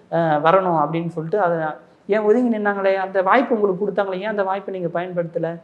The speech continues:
நீங்க முதலமைச்சரா வந்து ம-, மறுபடியும் ஜெயிச்சு நீங்க முதலமைச்சரா இருந்தீங்கன்னா நாங்க கேட்டிருக்கவே மாட்டோமே. அதனால தானே இன்னைக்கு வந்து, இன்னைக்கு தொண்டர்கள் வந்து கொதிச்சு போயிருக்காங்க, ஒ-, ஒரு ஆக்ரோஷமான நிலையில இருக்கான். இன்னைக்கு அதை வெளிப்படுத்த முடியாத நிலைமையில இருக்கான்.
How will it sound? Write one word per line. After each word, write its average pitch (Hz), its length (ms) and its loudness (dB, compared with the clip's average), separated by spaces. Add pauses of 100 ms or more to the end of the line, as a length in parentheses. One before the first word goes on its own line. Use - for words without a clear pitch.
(260)
நீங்க 185 320 0
முதலமைச்சரா 233 600 2
வந்து 208 100 -2
ம-, 190 340 -4
மறுபடியும் 226 420 0
ஜெயிச்சு 220 260 2
நீங்க 202 260 -4
முதலமைச்சரா 208 360 -2
இருந்தீங்கன்னா 202 320 -2
நாங்க 202 220 -2
கேட்டிருக்கவே 226 520 2
மாட்டோமே. 190 360 -4 (580)
அதனால 220 300 4
தானே 262 180 6
இன்னைக்கு 254 240 2
வந்து, 233 180 2
இன்னைக்கு 240 260 2
தொண்டர்கள் 247 420 6
வந்து 220 220 0
கொதிச்சு 277 440 2
போயிருக்காங்க, 190 520 4 (840)
ஒ-, 135 360 -2 (260)
ஒரு 160 180 8
ஆக்ரோஷமான 262 760 8
நிலையில 226 180 2
இருக்கான். 202 220 2
இன்னைக்கு 180 240 2
அதை 175 100 6
வெளிப்படுத்த 240 400 2
முடியாத 196 320 0
நிலைமையில 180 420 -2
இருக்கான். 156 200 -10